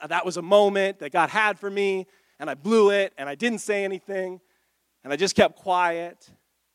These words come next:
So can we be those who always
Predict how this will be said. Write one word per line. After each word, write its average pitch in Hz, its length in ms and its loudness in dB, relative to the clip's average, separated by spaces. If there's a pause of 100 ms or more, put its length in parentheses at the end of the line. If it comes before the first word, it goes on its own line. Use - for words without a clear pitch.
(340)
So 180 120 -16
can 202 200 -6
we 254 140 -2
be 233 200 -6
those 196 440 0
who 165 280 -12 (360)
always 196 760 -4